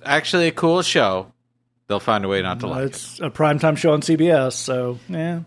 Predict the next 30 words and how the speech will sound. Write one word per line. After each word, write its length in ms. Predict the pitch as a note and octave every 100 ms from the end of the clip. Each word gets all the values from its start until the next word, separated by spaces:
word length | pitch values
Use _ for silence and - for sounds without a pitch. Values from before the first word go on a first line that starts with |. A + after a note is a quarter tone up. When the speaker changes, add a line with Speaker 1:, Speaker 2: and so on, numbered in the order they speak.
| _ _ _ _ _ _ _
Speaker 2:
What 120 | C3
are 20 | B2+
the 80 |
odds 180 | C#3+ D3+
of 60 | D3
that? 380 | C#3 B2+ C3 -
Speaker 1:
Yeah, 240 | E3 C#3 F2 -
but 300 | G#2+ G#2+ -
they, 180 | C3 C#3
they'll 280 | B2 D#3
find 280 | - E3 F3
a 60 | E3+
way 180 | D3+ D#3
not 240 | C#3+ C#3
to 60 | C3
like 220 | F2 D2+
it. 60 | - _
Speaker 2:
Yeah, 260 | D#3 A#2+ - C3+
almost 380 | E3+ C4 B3 G3+
no 100 | F#3+
doubt. 300 | A#2 A2+ - _ _ _ _ _
Here's, 240 | - E4+ B3+
here's 260 | A3+ D4
my 240 | F#3 E3+ G3+
question, 460 | G#3+ G3+ - G#3+
and 140 | F3+ E3
th-, 100 | G3+
here's 240 | F#3+ A#3+
where 140 | G#3 D#3
I, 320 | D#3+ D#3+